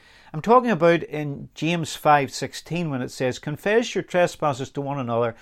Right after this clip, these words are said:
pray for one another that you may be healed. The effective fervent prayer of a righteous man avails much." It is our instinct whenever we sin and when we habitually fall into sin to withdraw not only from God, but withdraw from each other.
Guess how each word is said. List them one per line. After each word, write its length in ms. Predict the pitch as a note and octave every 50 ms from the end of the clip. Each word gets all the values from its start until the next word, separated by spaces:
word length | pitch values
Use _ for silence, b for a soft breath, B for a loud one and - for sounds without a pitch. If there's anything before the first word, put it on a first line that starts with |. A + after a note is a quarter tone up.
| B B B B B B
pray 320 | - - G3 G#3 A#3 B3
for 160 | A#3+ - A3+
one 200 | G#3 F3 E3 D3
another 360 | C#3+ C3+ B2+ B2 B2 B2 B2+
that 120 | B2 A#2+ -
you 80 | C#3+
may 140 | D3 C#3 B2+
be 200 | A#2+ A2+ B2 A#2
healed. 400 | A2 B2+ F#3+ G3+ E3+ C3 B2+ B2
The 80 | C3 C3+
effective 420 | - - F3+ F3+ D#3+ - E3+ -
fervent 440 | - - E3 D#3 D3 C#3 D3+ D3 -
prayer 200 | - D3+ C#3+ C#3
of 80 | B2+ C#3
a 60 | C3
righteous 460 | B2+ C3 C3 C3+ - - B2 - -
man 340 | B2+ A#2+ A#2 A#2 A#2 G#2+ b b b b b b
avails 460 | - A#2 A2 C3+ C3 C3 C3 - - -
much." 420 | C#3+ E3 D#3+ - _ - - - _ _ _ _ b b b b b b b
It 120 | C4 F#3+
is 140 | A3+ A3+ A#3
our 200 | C4+ A#3+ A#3+ -
instinct 640 | - A3 A#3+ C#4 - - - - - F3+ D#3 D3 -
whenever 260 | D#3 D#3 D#3+ D#3+ F3
we 140 | D#3 D3 C#3+
sin 560 | B2 - - - - G3 D3 A#2+ A#2 A#2+ - - -
and 120 | C3+ C3
when 140 | C#3+ D3 D3
we 220 | C#3+ C3+ - - -
habitually 580 | - B2+ A2+ G#2+ F3 G3 G3 - - F#3 C#3 B2
fall 280 | A#2 - E3 F#3 G3+ G3
into 200 | D#3+ C3 A#2 A2
sin 340 | - - - A2+ A2+ A#2+ A#2+
to 140 | - C#3 C3+
withdraw 840 | B2+ C3+ C3 - - A#2+ A2 - D3 E3 F3+ F#3 E3+ C3+ B2 A#2+ - b b b b b
not 240 | A#2 A2+ A#2+ C3+ E3
only 260 | G3 G#3 A3 A3+ A#3
from 280 | A#3 - A#3 A3+ G#3+ E3+
God, 440 | - A2 G2 G2+ G#2 G#2+ A#2+ B2+ b b b b b b b -
but 160 | C#3+ C#3 C3+
withdraw 560 | C#3 B2+ - - - - C#3 C3+ C3 C3+ C3
from 200 | - - C3 A#2+
each 200 | B2 A#2+ - -
other. 280 | A2+ G2+ G#2+ G#2 G2+